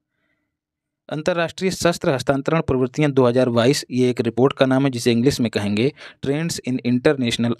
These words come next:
Arms Transfers टू थाउजेंड ट्वेंटी टू। ये रिपोर्ट सिप्री जारी करता है। सिप्री की फुल फॉर्म याद कर लीजिए, स्टॉकहोम इंटरनेशनल पीस रिसर्च इंस्टीट्यूट। ये एक इंस्टीट्यूट है जो कि स्टॉकहोम में स्थित है। इस रिपोर्ट के अनुसार हथियार के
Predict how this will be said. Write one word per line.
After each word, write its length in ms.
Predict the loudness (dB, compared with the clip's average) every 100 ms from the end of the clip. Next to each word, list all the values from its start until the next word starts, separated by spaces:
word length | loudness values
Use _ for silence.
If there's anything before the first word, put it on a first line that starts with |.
| 0
Arms 300 | 0 0 -2
Transfers 580 | -2 -2 -2 -2 -2 -6 -8
टू 120 | -8 -4
थाउजेंड 300 | -2 -2 -4
ट्वेंटी 360 | -4 -4 -4 -4
टू। 320 | -2 -4 -8 -20 -20 0
ये 80 | 2
रिपोर्ट 340 | 2 2 0
सिप्री 400 | 0 -2 2 2
जारी 220 | 2 0 0
करता 300 | -2 0 -2
है। 40 |
सिप्री 340 | 0 -2 0
की 160 | -2 -4
फुल 200 | -2 -2
फॉर्म 260 | 0 0 2
याद 200 | 0 2
कर 140 | 0
लीजिए, 240 | 2 0 0
स्टॉकहोम 600 | 0 0 0 0 -2 -2 -2
इंटरनेशनल 640 | -2 0 0 -2 -4 -6 -6
पीस 260 | -8 -6 -6
रिसर्च 440 | -4 -2 -4 -6 -10
इंस्टीट्यूट। 540 | -10 -8 -6 -6 -8 -16 _
ये 140 | -6 -6
एक 120 | -6
इंस्टीट्यूट 540 | -12 -12 -8 -2 0 0
है 120 | -2 -4 -16 -20 _
जो 160 | 0 0
कि 180 | 0 -4
स्टॉकहोम 520 | -2 0 -2 -2 -2
में 160 | -2 -2 -6
स्थित 280 | -8 -8 -4
है। 240 | -4 -6 -10 _ _ _ _ -10
इस 140 | -4
रिपोर्ट 360 | -4 0 0 0
के 120 | -2
अनुसार 400 | -4 -2 2 2
हथियार 420 | 2 0 2 2
के 260 | 2 -4 -6